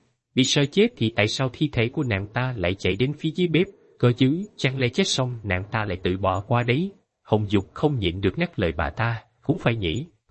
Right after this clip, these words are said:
Khi ta nhìn thấy Định Phương thì thi thể của nàng ta đang nhét đầu vào trong lò lửa, chỉ có thể là bị người ta nhét vào. Thôi, nhét vào, ai mà giết người dã man vậy chứ, độc ác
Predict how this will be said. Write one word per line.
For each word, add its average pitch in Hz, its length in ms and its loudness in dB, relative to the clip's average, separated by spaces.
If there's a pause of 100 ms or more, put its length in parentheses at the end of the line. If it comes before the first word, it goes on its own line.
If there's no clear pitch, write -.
(140)
Khi - 180 4
ta 180 140 2
nhìn 120 220 2
thấy 156 160 0
Định 107 220 0
Phương 147 360 2
thì 143 200 0
thi 160 220 2
thể 95 280 0
của 135 120 -2
nàng 82 300 -6
ta 120 220 0
đang 123 200 -2
nhét 190 260 0
đầu 85 340 0
vào 82 120 0
trong 117 180 -6
lò 76 220 -2
lửa, 78 360 -6 (340)
chỉ 131 160 0
có 151 180 -2
thể 101 300 -2
là 87 140 -4
bị 87 180 -2
người 90 160 -2
ta 110 160 -2
nhét 131 320 -6
vào. 92 300 -2 (260)
Thôi, 135 260 4 (160)
nhét 175 300 0
vào, 104 300 0 (160)
ai 139 160 0
mà 98 200 -2
giết 180 280 0
người 80 180 -2
dã 82 240 -2
man 120 280 -4
vậy 71 200 -2
chứ, 113 240 2 (240)
độc 90 200 -2
ác 156 200 -2